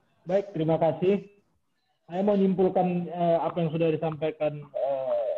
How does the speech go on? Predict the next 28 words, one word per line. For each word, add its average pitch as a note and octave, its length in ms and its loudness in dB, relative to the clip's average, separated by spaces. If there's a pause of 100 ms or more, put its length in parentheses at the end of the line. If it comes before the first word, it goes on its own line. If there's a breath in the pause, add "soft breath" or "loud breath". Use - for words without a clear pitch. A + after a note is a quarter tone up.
(260)
Pak G#2+ 160 -16
Sohibul C3 400 -4 (300)
sebagai C3 260 -6
jawaban A#2+ 380 -12
pertanyaan A#2 400 -18
saya. A#2+ 340 -6
Eh, A2+ 300 -16
mungkin D3 320 -16
seperti C3+ 800 -12
begini B2+ 320 -6
ya. A#2+ 40 -10 (560)
Eh, C3 360 -8
mungkin D#3 280 -4
penyelesaiannya C#3 1000 -2
akhirnya C3+ 240 -6
kembali C3 520 -10
kepada B2+ 520 -10 (280)
politik, F3 600 -4
jika B2+ 240 -8
seperti C3+ 180 -10 (100)
itu B2+ 40 -8 (120)
ya. D#3+ 160 -2 (480)
Jadi, C3+ 280 -14
eh, B2+ 420 -6 (580)
bahwa B2 560 -6 (340)
akhirnya C3 240 -10
politik C3 400 -8
ini B2+ 160 -10